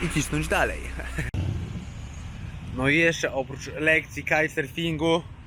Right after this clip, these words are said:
ekipa zajmuje się serwisem, także przez najbliższe dni, tygodnie na pewno będziecie widzieć dużo relacji, jak, jak robić takie rzeczy, jak naprawiać kajty, jak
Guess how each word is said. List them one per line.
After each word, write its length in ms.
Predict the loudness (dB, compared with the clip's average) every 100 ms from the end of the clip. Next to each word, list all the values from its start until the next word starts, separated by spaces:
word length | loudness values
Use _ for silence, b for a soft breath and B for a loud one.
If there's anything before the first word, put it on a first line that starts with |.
| B B B -14 -14 -2
ekipa 400 | 0 2 4 6
zajmuje 560 | 6 6 6 6 6 4
się 260 | 4 4 2 -2 -18
serwisem, 720 | 2 4 6 6 4 4 2 2
także 340 | -2 2 0 -2
przez 160 | -8 -2
najbliższe 540 | -2 0 -2 0 0
dni, 320 | 2 4 4
tygodnie 640 | 4 2 6 6 6 2 2
na 120 | 2
pewno 260 | 2 0 2
będziecie 360 | 0 0 -2
widzieć 220 | -2 -4
dużo 320 | -4 -2 2 4
relacji, 440 | 4 4 2 -2
jak, 380 | 2 2 2 -6 B B B B B
jak 260 | 0 0 2
robić 260 | 2 0
takie 280 | -2 -2 0
rzeczy, 340 | 4 4 4 2
jak 180 | 2
naprawiać 440 | 2 0 2 2 0
kajty, 600 | 0 0 0 0 2 4
jak 360 | 4 2 2